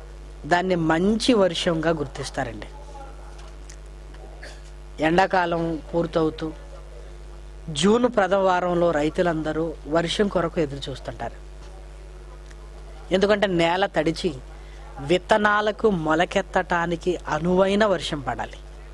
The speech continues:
నేల అంతా తడిచిపోయిన వర్షాన్ని మంచి వర్షంగా రైతులు సంతోషపడుతుంటారు.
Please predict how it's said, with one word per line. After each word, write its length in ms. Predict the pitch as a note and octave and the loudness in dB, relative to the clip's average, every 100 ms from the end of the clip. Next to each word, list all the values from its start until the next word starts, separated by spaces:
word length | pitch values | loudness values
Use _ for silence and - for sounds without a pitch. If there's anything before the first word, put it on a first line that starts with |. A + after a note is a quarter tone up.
| - - - - - - - - E3 E3+ | -18 -18 -18 -16 -16 -16 -16 -12 -2 2
నేల 280 | F3 G3 A3+ | 6 6 4
అంతా 580 | G#3+ F#3 G#3 A3+ - A3+ A3+ - - - | 0 0 -2 0 2 4 2 -4 -6 2
తడిచిపోయిన 680 | F3 G3 B3 A3+ A3+ A3 | 4 4 2 4 6 6
వర్షాన్ని 580 | F#3+ D#3+ - F#3 F3+ F3+ | 4 0 0 0 0 0
మంచి 520 | D#3 D3 D#3+ G3 - | 0 0 0 -2 2
వర్షంగా 580 | A3+ F#3 - F3 D#3+ D#3+ C#3 C#3+ - - - - | 4 4 2 -4 0 0 0 -6 -16 -16 -14 -2
రైతులు 340 | D3 D3+ E3+ | 0 0 -2
సంతోషపడుతుంటారు. 960 | D#3+ C#3+ C3 C#3 - C3 - - - | -2 -4 -4 -6 -6 -8 -8 -12 -12